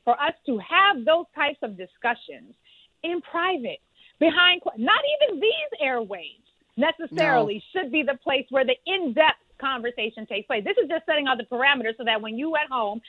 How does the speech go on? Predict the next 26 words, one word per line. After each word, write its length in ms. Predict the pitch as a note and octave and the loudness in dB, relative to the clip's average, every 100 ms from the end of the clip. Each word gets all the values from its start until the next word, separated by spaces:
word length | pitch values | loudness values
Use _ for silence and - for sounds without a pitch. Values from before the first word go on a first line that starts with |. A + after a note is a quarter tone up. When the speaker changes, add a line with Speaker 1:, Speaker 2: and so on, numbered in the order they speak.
| - | -6
Speaker 1:
get 160 | A#3+ C#4 | -2 0
to 60 | C4 | 4
have 220 | B3+ B3+ | 4 4
your 120 | C4 | 2
conversations 680 | C#4 C#4 C4+ C#4+ B3+ B3+ A#3+ | 0 -4 -4 -4 -6 -6 -6
with 120 | A3+ A#3 | -4 -4
your 120 | C4 | -4
people 340 | - C4+ B3 | -4 -4 -2
whom 120 | B3+ A3+ | -2 -2
you 120 | B3 | 0
know 200 | A#3 B3+ | 2 2
and 100 | B3 | -2
you 100 | C#4+ | -2
love, 280 | B3 G#3 G#3+ _ C4+ | 2 2 2 _ -2
you 80 | |
have 140 | D#4 E4+ | 0 0
some 180 | D#4+ A#3+ | -4 -4
guideposts 720 | A#3+ C#4 D4+ B3+ - A#3 A#3+ | 0 2 0 -2 -6 -6 -6
to 60 | A#3 | -8
really 220 | A#3+ A#3+ | -6 -4
help 180 | A#3+ G3 | -6 -6
determine 480 | G#3 - A#3+ A3+ A3+ _ - | -8 -8 -8 -6 -8 _ -4
where 160 | A#3 A#3+ | -2 -2
the 60 | |
conversation 720 | A#3+ A3 G#3 G3+ F#3+ - F#3 | -2 -4 -4 -6 -8 -8 -8
goes. 340 | B3+ D#4 A3 | -2 2 0